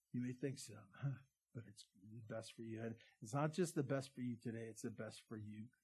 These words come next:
forever. Forever. As Paul came, he says, "I wanna remind you, remember,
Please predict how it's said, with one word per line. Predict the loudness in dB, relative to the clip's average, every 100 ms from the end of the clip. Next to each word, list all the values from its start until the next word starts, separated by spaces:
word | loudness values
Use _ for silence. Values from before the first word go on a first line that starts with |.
| _ -6
forever. | -6 -6 -8 -10 -14 -16 -16 -20 -20 _ _ _ _
Forever. | -8 -8 -14 -18 _ _ _ _ _ _ _ _ _ _ _ _ _ _ _ _
As | 6 6
Paul | 12 12 12
came, | 12 12 12 10
he | 8
says, | 8 6 8
"I | 8
wanna | 10 10
remind | 8 8 10 12 10 8
you, | 6
remember, | 8 12 12 12 10 8